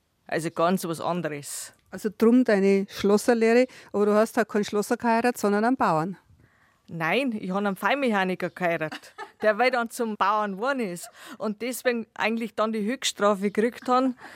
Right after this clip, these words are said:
Speaker 1: jeder von uns hat eigentlich einen Beruf, der wo nicht der Landwirtschaft zuzuordnen ist. Und damit habe ich das billa absolvieren müssen, das Bildungsprogramm für Landwirte, damit wir mir nach wie vor förderungsfähig sind.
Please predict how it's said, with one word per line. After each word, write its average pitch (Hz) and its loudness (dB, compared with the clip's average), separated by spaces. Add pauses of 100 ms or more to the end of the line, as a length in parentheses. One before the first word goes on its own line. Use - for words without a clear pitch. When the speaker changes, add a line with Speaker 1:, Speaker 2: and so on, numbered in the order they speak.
(400)
Speaker 1:
jeder 220 4
von 240 -4
uns 240 0
hat 220 -2
eigentlich 208 0
einen 202 2
Beruf, 214 -2
der 208 2
wo 208 2
nicht 233 0
der 208 2
Landwirtschaft 214 0
zuzuordnen 214 -2
ist. 269 -6 (460)
Und 226 4
damit 220 2
habe 214 2
ich 208 -4
das 190 -2
billa 269 0
absolvieren 220 0
müssen, 247 0
das 196 -2
Bildungsprogramm 202 0
für 196 -2
Landwirte, 214 2 (380)
damit 208 0
wir 214 -2
mir 208 0
nach 202 -2
wie 220 -8
vor 202 -4
förderungsfähig 190 -2
sind. - -10